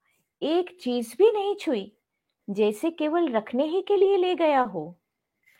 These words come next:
प्रकाश को इन बातों पर कैसे विश्वास आए, जब तक वह अपनी आंखों से संदूक ना देख ले। कहीं ऐसा भी हो सकता है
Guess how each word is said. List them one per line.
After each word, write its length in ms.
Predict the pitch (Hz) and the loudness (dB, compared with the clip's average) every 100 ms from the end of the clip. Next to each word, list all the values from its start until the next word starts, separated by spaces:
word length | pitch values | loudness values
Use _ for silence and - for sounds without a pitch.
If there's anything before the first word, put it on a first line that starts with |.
| _ _ - | _ _ -8
प्रकाश 440 | 185 190 202 226 | -6 -2 -2 -2
को 160 | - 311 | -6 -4
इन 200 | 320 311 | -4 0
बातों 300 | 302 294 320 | 0 0 -4
पर 200 | 339 320 | -2 -2
कैसे 340 | 226 180 - | -4 -4 -6
विश्वास 520 | 277 - - 151 170 | -6 -8 -8 -10 -10
आए, 200 | 127 123 _ - - - - | -14 -16 _ -20 -20 -20 -8
जब 140 | 202 - | -4 -2
तक 220 | - 269 269 | 0 0 0
वह 140 | 285 | 0
अपनी 280 | 262 240 262 | 0 2 2
आंखों 340 | 190 170 247 | 2 -2 -4
से 180 | 262 339 | -2 -2
संदूक 500 | 339 180 165 247 - - | -2 -2 -2 -6 -8 -4
ना 200 | 180 320 | -2 0
देख 320 | 233 135 - | -2 -6 -10
ले। 180 | - - _ _ _ _ - | -14 -14 _ _ _ _ -6
कहीं 280 | 233 262 285 - | -4 -2 -2 0
ऐसा 300 | 277 226 220 | 0 -2 -2
भी 120 | 339 | -2
हो 160 | 381 381 | -2 -4
सकता 360 | 415 403 - | -2 -2 2
है 220 | 381 370 | 2 2